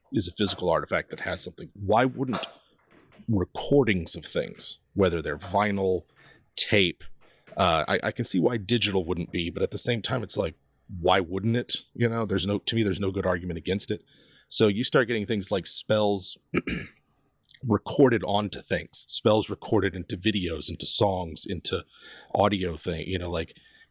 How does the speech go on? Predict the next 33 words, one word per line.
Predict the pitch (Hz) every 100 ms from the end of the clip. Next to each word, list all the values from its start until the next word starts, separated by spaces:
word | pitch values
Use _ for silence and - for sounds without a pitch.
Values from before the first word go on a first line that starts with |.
| - - -
think | - 131
of | 123 -
all | 110 117
of | 110 92
the | 98 85 80 - 110 90
ways | 101 104 110 -
that | 98
information | 107 95 98 92 87 87 85
gets | - 104 -
to | 98
you | 101 95
and, | - 85 82
and | - 90
the | 85
mediums | 87 95 110 104 98 92 90 - _ _ _ _ -
or | 87
the | 82
media | 95 113 101 90
that, | 85 - 95
that, | 90 80 -
uh, | 95 87 82 85 - _ - - -
that | 98
can | -
be |
presented | - 92 - 151 123
in, | 101 90 87 -
and | 92 - _
any | 131 147 156 135
of | 120 95
that | 98 -
could | - 95
be | 98
magic, | 90 76 82 -